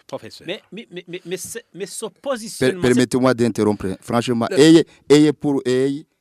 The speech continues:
Speaker 3: da pour
Speaker 1: Que
Speaker 3: da.
Speaker 1: ça ne se fasse
Speaker 3: Ce n'est
Speaker 1: pas.
Speaker 3: pas ce qui nous caractérise au sein du collectif
Speaker 1: Mhm.
Speaker 2: Ah, oui,
Speaker 3: des
Speaker 2: oui.
Speaker 3: victimes de mille neuf cent soixante-douze. Ah, ah.
Speaker 1: C'est un
Speaker 2: Oh,
Speaker 1: message.
Speaker 2: merci.
Speaker 1: C'est un
Speaker 2: Merci.
Speaker 1: message.
Speaker 3: Ça, il faut le,
Speaker 1: Mhm.
Speaker 3: le
Speaker 2: Merci,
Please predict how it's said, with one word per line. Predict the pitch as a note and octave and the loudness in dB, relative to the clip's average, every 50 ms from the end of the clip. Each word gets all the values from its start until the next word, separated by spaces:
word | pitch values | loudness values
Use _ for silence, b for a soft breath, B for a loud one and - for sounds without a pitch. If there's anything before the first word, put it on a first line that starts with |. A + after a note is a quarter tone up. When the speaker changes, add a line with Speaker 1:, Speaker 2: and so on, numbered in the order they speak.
| _ _ | _ _
Speaker 3:
da | _ G2+ G2+ B2+ C3+ B2+ | _ -10 -8 -8 -8 -8
pour | - - C#3 C3+ B2 A#2+ A2 | -8 -8 -8 -8 -8 -10 -10
Speaker 1:
Que | G#2+ D#3+ | -8 -8
Speaker 3:
da. | - | -6
Speaker 1:
ça | - - C#3+ | -6 -4 -4
ne | C3 B2+ | -6 -6
se | A#2 - - | -8 -10 -10
fasse | - B2+ - - | -12 -12 -8 -6
Speaker 3:
Ce | C3+ | -6
n'est | C#3 D3 D3 | -4 -4 -4
Speaker 1:
pas. | C#3+ | -4
Speaker 3:
pas | - D3 C#3+ | -2 -4 -4
ce | B2+ C#3 | -4 -6
qui | C3+ - C#3 | -10 -10 -10
nous | C3+ C3 | -12 -12
caractérise | - C3 A#2 A#2 A2 G#2+ - A#2+ A#2 A#2+ B2+ B2+ B2 A#2 A2 _ - | -12 -12 -12 -12 -14 _ -12 -12 -10 -10 -12 -14 -14 -18 -20 _ -16
au | A2+ A2 | -14 -14
sein | G#2+ - B2 | -14 -14 -16
du | A#2+ A#2+ | -18 -18
collectif | - - G#2+ G2+ F#2+ _ - A#2+ A#2+ A#2 _ _ - | -18 -18 -18 -18 _ _ -18 -16 -16 -16 _ _ -20
Speaker 1:
Mhm. | A2+ G#2 | -16 -12
Speaker 2:
Ah, | - A#2+ | -10 -10
oui, | - G3+ | -8 -8
Speaker 3:
des | A#3+ | -8
Speaker 2:
oui. | G#3 E3 | -8 -8
Speaker 3:
victimes | C3+ A#2+ - C3+ B2+ | -10 -10 -12 -12 -12
de | B2+ B2 A#2 - _ - A2+ G#2+ | -12 -12 -14 -16 _ -20 -20 -16
mille | A2+ - | -16 -14
neuf | A2+ A2+ G#2 | -14 -14 -14
cent | - A2+ | -14 -16
soixante-douze. | - - G2 G#2 F#2+ F#2+ F#2 F#2+ F#2 F2 - - | -16 -16 -16 -16 -16 -16 -16 -18 -20 -20 -20 -20
Ah, | E2+ D#2+ - | -20 -20 -20
ah. | _ _ | _ _
Speaker 1:
C'est | - - - C3 | -20 -18 -14 -12
un | |
Speaker 2:
Oh, | A#2+ | -12
Speaker 1:
message. | A2 G2 - - B2 G#2 F#2+ | -12 -12 -12 -14 -14 -12 -10
Speaker 2:
merci. | - E3 - - - - B2+ G2 _ _ _ | -10 -10 -10 -10 -12 -12 -14 -18 _ _ _
Speaker 1:
C'est | _ - C3 | _ -12 -10
un | C3 | -10
Speaker 2:
Merci. | C3 B2 - B2+ | -8 -8 -10 -10
Speaker 1:
message. | G#2 G2 G#2 - - _ _ _ | -12 -14 -16 -20 -20 _ _ _
Speaker 3:
Ça, | _ - B2+ | _ -20 -20
il | B2+ | -20
faut | B2 B2+ B2 | -20 -20 -20
le, | B2 A#2 A2 G#2+ | -18 -16 -16 -14
Speaker 1:
Mhm. | |
Speaker 3:
le | B2 A2+ - _ G2+ F#2+ | -16 -16 -18 _ -20 -16
Speaker 2:
Merci, | F3 F#3 | -14 -14